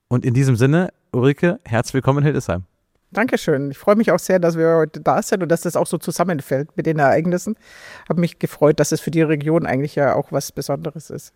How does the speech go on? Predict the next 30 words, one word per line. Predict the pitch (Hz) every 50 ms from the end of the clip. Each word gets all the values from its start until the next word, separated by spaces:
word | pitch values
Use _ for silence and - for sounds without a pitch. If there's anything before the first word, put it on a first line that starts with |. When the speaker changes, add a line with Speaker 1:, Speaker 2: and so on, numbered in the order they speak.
| _ _
Speaker 1:
Genau, | - 127 139 143 135
deswegen | 131 117 117 139 151 151
ist | 127
es | -
für | 143 139
uns | 160 -
auch, | 147 139 - - -
äh, | 120 120 120 117 117 - _ _ _ _
umso | - 151 165 156 135 143 139 143 139 - _ _ -
bedeutender, | 127 120 123 123 151 - 139 117
dass | 98 101 -
du | - 101
he-, | 101 - 107
heute | 101 104 - 87
hier | 92 107 98
bist. | 113 151 - - - - - - -
Tatsächlich | - - 117 98 113 135 160 - - 185 - -
habe | 131 135 151
ich | - -
auch, | - 131 - - - - _ _ _ -
ähm, | - 117 113 117 110
deinen | - 107 110 104
Namen | 98 107 143 156
das | 131 107 - -
allererste | - 139 175 170 - - 143 - - - 117
Mal | 107 101 104 117 151 175 202 - _ _ _ _ _
von | - - 123
Michael | 135 143 - 139 117
Kickbusch | - - 151 - 110 98 -
gehört. | - 87 78 87 82 80 - - -